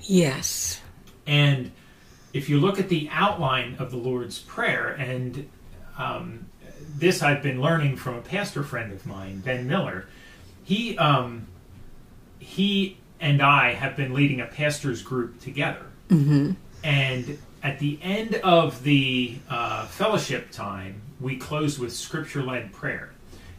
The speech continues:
Speaker 2: And part of that scripture-led prayer is thinking through the outline of the Lord's Prayer,
Speaker 1: Mm-hmm.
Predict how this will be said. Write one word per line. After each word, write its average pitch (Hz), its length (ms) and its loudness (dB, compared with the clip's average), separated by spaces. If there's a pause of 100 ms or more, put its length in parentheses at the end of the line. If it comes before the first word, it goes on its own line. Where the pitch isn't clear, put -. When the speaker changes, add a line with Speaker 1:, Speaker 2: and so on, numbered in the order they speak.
Speaker 2:
And 143 240 2
part 214 320 2
of 143 340 0 (260)
that 131 280 0
scripture-led 120 720 -4
prayer 156 320 -4
is 120 160 -8
thinking 185 400 -2
through 131 340 -2
the 123 220 -6
outline 127 640 -2
of 117 140 -10
the 110 60 -10
Lord's 110 380 -6
Prayer, - 420 -6 (240)
Speaker 1:
Mm-hmm. 156 380 4